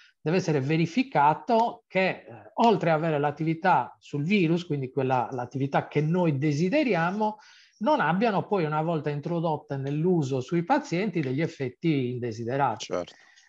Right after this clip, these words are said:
Speaker 1: No, non sto lì a spiegare quanto possa essere lungo questo processo, però è un processo che richiede, eh, potrebbe richie-,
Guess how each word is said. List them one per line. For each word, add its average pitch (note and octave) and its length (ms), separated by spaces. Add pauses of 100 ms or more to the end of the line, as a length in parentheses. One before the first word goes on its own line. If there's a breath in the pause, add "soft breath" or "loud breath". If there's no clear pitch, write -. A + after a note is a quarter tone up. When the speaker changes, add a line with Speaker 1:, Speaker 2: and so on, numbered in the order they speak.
(140)
Speaker 1:
No, D3+ 200
non C#3+ 260
sto E3 180
lì E3 180
a D3+ 100
spiegare D3+ 640
quanto D3 280
possa D#3+ 260
essere D3+ 280
lungo D#3+ 340
questo D#3+ 260
processo, F#3 640
però D#3 160
è - 20
un B2+ 100
processo E3 580
che C#3+ 100
richiede, C#3 760 (420 soft breath)
eh, A2 360
potrebbe G3 400
richie-, E3+ 260